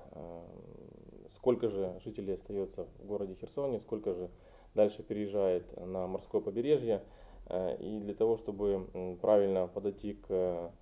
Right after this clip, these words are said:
развитию Херсона как туристического региона, необходимо было понять, э, насколько эффективно мы используем, э, наши ресурсы. Э, использовали анализ, проанализировали, и оказалось, что семьдесят процентов, э,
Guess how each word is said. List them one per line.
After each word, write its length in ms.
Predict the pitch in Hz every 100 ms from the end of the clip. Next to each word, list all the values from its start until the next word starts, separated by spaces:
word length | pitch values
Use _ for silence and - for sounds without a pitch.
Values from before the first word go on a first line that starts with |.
| - - -
развитию 460 | - 104 107 - 101
Херсона 320 | 117 104 92
как 140 | 95
туристического 560 | - 107 147 147 - 123
региона, 400 | 117 110 104 95
необходимо 500 | 101 107 113 117 110
было 200 | 98 95
понять, 380 | 98 104 101 - - - - - - - - - - - - -
э, 680 | 110 92 92 90 87 87 90
насколько 380 | 95 - 110 110
эффективно 440 | 104 110 120 101
мы 140 | 98 95
используем, 680 | - 107 95 92 92 87 90 - - - -
э, 340 | 82 85 85
наши 280 | 90 101 98
ресурсы. 400 | 101 - 80 - - - - - - - - -
Э, 320 | - - -
использовали 480 | - - 127 110 104
анализ, 320 | 107 139 139
проанализировали, 1080 | - 104 101 95 120 123 120 117 117 113 110 - - -
и 180 | 98
оказалось, 400 | 98 101 113 110
что 380 | 110 - 98 92
семьдесят 460 | 92 117 104 104 -
процентов, 480 | 98 113 107 101 98 - - -
э, 420 | - 82 82 80